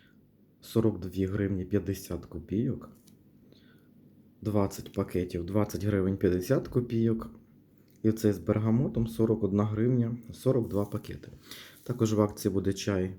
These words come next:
Tia Moments, двадцять вісім дев'яносто, фруктові. В упаковці двадцять п'ять і двадцять фільтр пакетів. Теж хороша знижка, сорок відсотків.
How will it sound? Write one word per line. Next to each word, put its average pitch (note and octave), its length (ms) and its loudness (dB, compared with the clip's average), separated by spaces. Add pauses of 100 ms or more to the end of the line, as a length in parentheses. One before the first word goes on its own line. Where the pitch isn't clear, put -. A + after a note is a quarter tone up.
(160)
Tia F#2+ 280 0
Moments, C#3+ 480 -2 (600)
двадцять G2+ 380 -4
вісім G2 300 -2
дев'яносто, G2 580 -2
фруктові. F#2 680 -2 (1200)
В G#2 60 -6
упаковці G#2 520 0
двадцять G#2 440 0
п'ять C#3+ 500 0 (800)
і B2 420 2 (1300)
двадцять G#2 600 0
фільтр - 380 -4
пакетів. - 600 -8 (520)
Теж F#2 200 -6
хороша - 380 -4
знижка, G#2 360 0
сорок F#2 340 -4
відсотків. - 460 -14